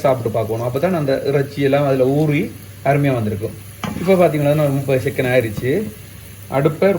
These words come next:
கொஞ்சம் கூட்டி விடுங்கோ. கொஞ்சம் கூட்டி போட்டு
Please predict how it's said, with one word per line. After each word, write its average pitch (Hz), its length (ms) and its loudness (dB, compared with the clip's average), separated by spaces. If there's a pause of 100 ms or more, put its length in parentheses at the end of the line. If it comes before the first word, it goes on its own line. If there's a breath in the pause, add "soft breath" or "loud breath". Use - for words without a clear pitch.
கொஞ்சம் 185 480 4
கூட்டி 147 240 0
விடுங்கோ. 113 340 2 (1500)
கொஞ்சம் 165 240 0
கூட்டி 151 240 0
போட்டு 117 260 0